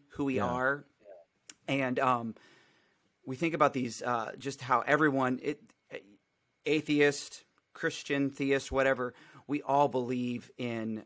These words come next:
Speaker 1: um, that there's good and that there's evil. Um,
Speaker 2: Why?
Speaker 1: now, when we try
Speaker 2: Is
Speaker 1: to
Speaker 2: that, that's just
Speaker 1: it
Speaker 2: innate within us?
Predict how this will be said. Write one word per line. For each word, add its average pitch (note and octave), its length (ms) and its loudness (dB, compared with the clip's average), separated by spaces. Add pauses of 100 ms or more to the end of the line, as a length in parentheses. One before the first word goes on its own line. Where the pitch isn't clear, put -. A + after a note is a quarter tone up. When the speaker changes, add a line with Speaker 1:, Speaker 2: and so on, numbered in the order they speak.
Speaker 1:
um, A2+ 480 -6 (600)
that B2+ 180 -6
there's B2 260 -4
good C3+ 400 4
and B2 200 -4
that A#2 100 -6
there's A#2 260 -8
evil. B2 420 -4 (1120)
Um, B2+ 160 6
Speaker 2:
Why? B2+ 200 0
Speaker 1:
now, C#3 200 6
when C3+ 120 0
we C3+ 80 2
try D3 240 2
Speaker 2:
Is C3+ 60 0
Speaker 1:
to B2 60 0
Speaker 2:
that, C3+ 200 -2
that's C3+ 240 -2
just C#3+ 240 -6
Speaker 1:
it D#3+ 140 0 (140)
Speaker 2:
innate A#2+ 280 -2
within B2+ 260 0
us? F3 320 -6